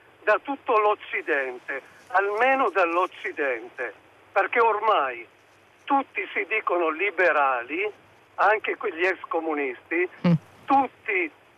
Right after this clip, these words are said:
Speaker 1: sono convinti che gli operai non devono più lavorare dieci ore e già, e già cento anni fa Croce diceva: "Non possiamo non dirci cristiani"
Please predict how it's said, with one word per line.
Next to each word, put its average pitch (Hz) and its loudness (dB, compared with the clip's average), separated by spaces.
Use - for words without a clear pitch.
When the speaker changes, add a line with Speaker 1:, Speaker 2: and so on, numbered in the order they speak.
Speaker 1:
sono 214 4
convinti 220 0
che 196 0
gli 180 0
operai 190 2
non 170 0
devono 175 0
più 180 -4
lavorare 160 2
dieci 160 -6
ore 139 -2
e 247 0
già, 302 2
e 254 0
già 233 2
cento 240 0
anni 202 -2
fa 196 2
Croce 208 0
diceva: 180 0
"Non 214 2
possiamo 202 0
non 185 2
dirci 180 -4
cristiani" 160 0